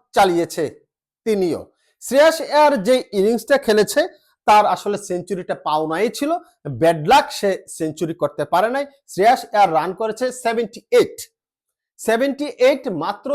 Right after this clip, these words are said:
চৌষট্টি বলে, চৌষট্টি বলে আটাত্তর রান করে শ্রেয়াস আয়ার আউট যখন হয়েছে, তার আগে সে, আহ, আহ, স্থলপথে মাটি কামড়িয়ে সীমানার বাইরে বল পাঠিয়েছে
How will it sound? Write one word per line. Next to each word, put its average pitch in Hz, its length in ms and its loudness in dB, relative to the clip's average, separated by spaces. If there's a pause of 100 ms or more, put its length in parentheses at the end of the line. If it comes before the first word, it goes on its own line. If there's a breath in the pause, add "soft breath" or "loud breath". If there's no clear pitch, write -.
(140)
চৌষট্টি 240 460 -4
বলে, 120 280 -6 (1600)
চৌষট্টি 269 460 0
বলে 277 180 4
আটাত্তর 226 680 -2
রান 247 180 0
করে 262 180 -2
শ্রেয়াস 208 400 -4 (100)
আয়ার 208 240 4 (460 soft breath)
আউট 196 280 2 (280)
যখন 220 260 0
হয়েছে, 240 460 0 (420 loud breath)
তার 254 220 6 (320)
আগে 226 240 4 (280)
সে, - 360 2 (680)
আহ, 170 200 6 (380)
আহ, 160 220 -4
স্থলপথে 269 880 2 (240)
মাটি 233 400 0 (160)
কামড়িয়ে 262 460 2
সীমানার 240 540 0
বাইরে 226 320 4
বল 185 260 2
পাঠিয়েছে 220 600 -2